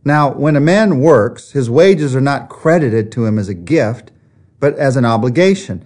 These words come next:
However, to the man who does not work, but trusts God who justifies the wicked, his faith is credited as righteousness. When it comes to this issue of faith, one of the things that we add to it that makes it no longer faith is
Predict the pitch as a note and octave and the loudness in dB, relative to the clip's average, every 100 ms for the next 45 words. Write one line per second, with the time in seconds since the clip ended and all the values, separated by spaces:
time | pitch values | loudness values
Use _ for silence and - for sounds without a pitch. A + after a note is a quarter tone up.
0 | - _ B2 D3+ E3+ E3+ C3+ C3 D3 F#3 | -20 _ 0 2 2 -2 -2 -2 0 0
1 | G#3 F3 C#3 D3 C3+ B2+ E3+ G#3 A2 G#2 | 0 0 0 0 0 0 0 -2 -4 -4
2 | A2 A2 B2 - E3+ E3+ C3+ G2+ C#3 D#3+ | -6 -6 -12 -4 -2 -2 -6 -4 -2 -2
3 | E3+ C3 C3+ C3+ C#3+ C#3+ C#3 A#2+ G#2+ A2+ | -2 -4 -4 -4 -6 -6 -4 -4 -4 -4
4 | C3+ F3+ - - _ A#2+ A2+ - F#3 F3 | -4 -6 -8 -20 _ -8 -6 -2 2 2
5 | F3 - C3 B2 - - - G#3+ A3+ C#3 | 0 -2 0 0 -6 -14 -2 0 2 0
6 | G#2+ G2+ - _ _ _ _ _ - B2+ | -4 -8 -12 _ _ _ _ _ -6 -4
7 | B2 C#3 C3+ G#2 - - G#2+ _ _ _ | 0 -2 -2 -10 -12 -18 -20 _ _ _
8 | _ _ _ _ - C#3 D3 - G3 A#3 | _ _ _ _ -6 -4 -4 -4 -2 -2
9 | A3+ E3 D3+ - _ _ - E3+ E3+ E3+ | 0 0 0 -6 _ _ -2 -2 2 2
10 | C3+ - D#3+ C3 B2 E3+ G#3+ E3+ E3+ D3+ | 2 2 2 2 0 -2 0 0 0 0
11 | C3 B2 B2+ C3+ C#3+ C3+ A#2+ - E3 A#2+ | 0 0 0 0 0 -2 -8 0 2 2
12 | G#2+ - _ _ _ _ _ A#2+ B2 C#3+ | 0 -8 _ _ _ _ _ -6 -4 -4
13 | C#3 B2+ B2+ A#2+ D#3 C#3 A2+ G#2 G#2+ A#2 | -4 0 2 2 2 0 -2 -2 -2 0
14 | A#2+ A#2 - | -2 -2 -10